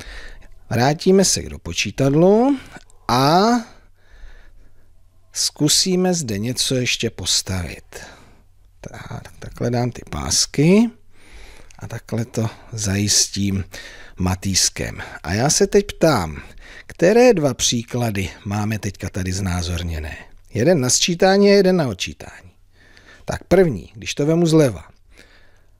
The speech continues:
Čtyři, k tomu přidám tři plus tři rovná se sedm, Matýsek ukazuje.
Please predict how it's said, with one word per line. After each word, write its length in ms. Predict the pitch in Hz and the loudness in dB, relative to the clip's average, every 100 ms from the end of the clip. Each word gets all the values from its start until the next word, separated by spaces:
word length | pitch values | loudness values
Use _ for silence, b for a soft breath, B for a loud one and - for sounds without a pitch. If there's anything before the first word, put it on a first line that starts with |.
| b - | b -14
Čtyři, 920 | - - 92 98 113 123 143 180 269 269 b b b b b b | -10 -6 -4 0 4 4 6 6 4 2 b b b b b b
k 120 | - | -8
tomu 320 | - 143 156 | 0 2 2
přidám 560 | 135 - 135 98 65 50 - - - - - - - - | 0 0 0 -2 -8 -12 -18 -20 -20 -20 -20 -20 -20 -10
tři 400 | - - 120 175 - | -4 2 4 4 2
plus 300 | - - - | -10 -10 -6
tři 580 | - 113 127 156 214 254 - _ - - b b b b b b | -2 0 0 2 2 0 -8 _ -20 -20 b b b b b b
rovná 600 | 110 117 135 139 135 120 | -4 0 2 2 0 0
se 260 | 117 - - - b b b b b b - _ _ - - - - | -2 -4 -6 -10 b b b b b b -20 _ _ -20 -20 -20 -20
sedm, 800 | - - 57 65 92 123 175 226 | -20 -14 -12 -8 -2 2 4 4
Matýsek 500 | 101 85 80 92 - | 0 -4 -6 -6 -8
ukazuje. 720 | - 101 110 139 156 185 254 | -6 -4 2 6 6 6 4